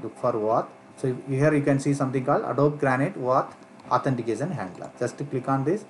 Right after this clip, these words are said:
So the path is fine. You leave it. Just to save it. So this will enable the, uh, authentication. Okay, now the configuration is ready. Now let us, uh, uh, test it. So,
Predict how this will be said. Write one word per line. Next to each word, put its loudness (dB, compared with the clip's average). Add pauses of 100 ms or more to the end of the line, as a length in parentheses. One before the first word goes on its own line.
(340)
So 0
the -2
path 2
is -2
fine. -4 (160)
You -6
leave 0
it. -2
Just -4
to -8
save -6
it. -14
So -4
this -6
will -2
enable -2
the, -2 (280)
uh, -12 (120)
authentication. -14 (1120)
Okay, 2 (100)
now 6
the 8
configuration 4
is -2
ready. 2
Now 0
let 4
us, -2
uh, 4
uh, 0
test 0
it. -2 (220)
So, 0